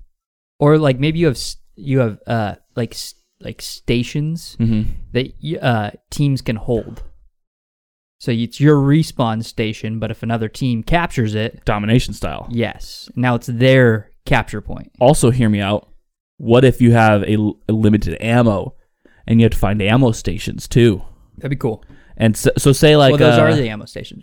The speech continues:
Speaker 1: or your respawn points are your ammo stations.
Speaker 2: Okay, yeah, your respawn could be ammo. Um, but even, like, so, so say you're not dying, but you just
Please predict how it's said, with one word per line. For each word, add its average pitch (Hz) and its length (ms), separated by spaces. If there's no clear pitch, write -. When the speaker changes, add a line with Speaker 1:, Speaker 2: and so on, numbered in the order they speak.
Speaker 1:
or 135 80
your 139 180
respawn 135 400
points 113 220
are 117 180
your 104 160
ammo 110 220
stations. - 680
Speaker 2:
Okay, 135 280
yeah, 110 180
your 127 220
respawn 151 340
could 139 100
be 131 120
ammo. 117 500
Um, 107 640
but 143 100
even, 156 220
like, 131 160
so, - 160
so 135 160
say 135 160
you're 131 80
not 120 180
dying, 104 360
but - 100
you 104 60
just 104 160